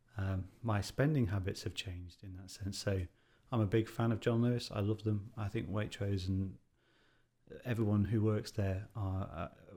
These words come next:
just wonderful customer experience, and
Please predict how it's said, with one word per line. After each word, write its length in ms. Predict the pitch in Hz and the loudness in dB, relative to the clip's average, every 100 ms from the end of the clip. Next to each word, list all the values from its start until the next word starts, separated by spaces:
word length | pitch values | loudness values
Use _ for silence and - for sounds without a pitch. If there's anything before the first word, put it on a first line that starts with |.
| - - | -18 -6
just 200 | 127 - | -4 2
wonderful 360 | 131 113 - | 4 4 2
customer 400 | 101 98 - 98 | -4 -6 -4 -4
experience, 640 | 92 - 113 110 107 - - _ _ _ _ - | -4 -2 2 2 2 -4 -12 _ _ _ _ -10
and 500 | - 104 101 101 101 | -2 2 4 4 2